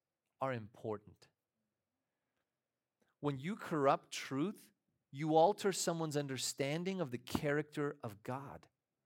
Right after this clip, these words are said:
And when the character of God is altered in a way in which it calls him to be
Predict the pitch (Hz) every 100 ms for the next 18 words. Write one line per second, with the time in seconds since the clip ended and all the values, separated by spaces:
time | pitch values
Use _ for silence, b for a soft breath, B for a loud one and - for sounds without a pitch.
0 | _ _ _ _ _ _ _ _ - 170
1 | 180 175 175 185 220 202 214 131 127 160
2 | 185 196 143 175 - 143 170 - 202 202
3 | 165 127 143 165 202 151 127 170 - 156
4 | - - - 160 156 180 170 196 180 143
5 | 120 131 143 180